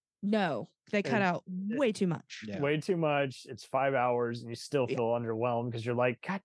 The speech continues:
Speaker 2: damn it, you're about to have a battle and you just went to commercial for
Speaker 1: Exactly.
Speaker 2: Pepto-Bismol." No, no, thank you. <laughs>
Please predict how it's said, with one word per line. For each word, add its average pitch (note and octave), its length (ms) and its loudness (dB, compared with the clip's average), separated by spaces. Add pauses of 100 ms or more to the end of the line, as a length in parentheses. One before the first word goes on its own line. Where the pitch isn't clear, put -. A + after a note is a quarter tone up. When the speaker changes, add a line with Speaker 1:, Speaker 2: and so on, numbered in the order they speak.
Speaker 2:
damn B2 220 -2
it, D3 80 -2
you're D#3+ 80 2
about E3+ 200 2
to D#3 80 4
have D#3 140 4
a C#3+ 60 4
battle B2+ 460 2
and A#2 120 -6
you B2 60 -4
just B2+ 200 -2
went B2+ 180 -2
to B2+ 60 -2
commercial A#2 600 -2
for A#2 120 0
Speaker 1:
Exactly. E3+ 800 0
Speaker 2:
Pepto-Bismol." B2 840 0
No, A#2 400 0
no, C3+ 180 -4
thank B2 260 -2
you. A#2 160 -4 (240)
<laughs> - 180 -4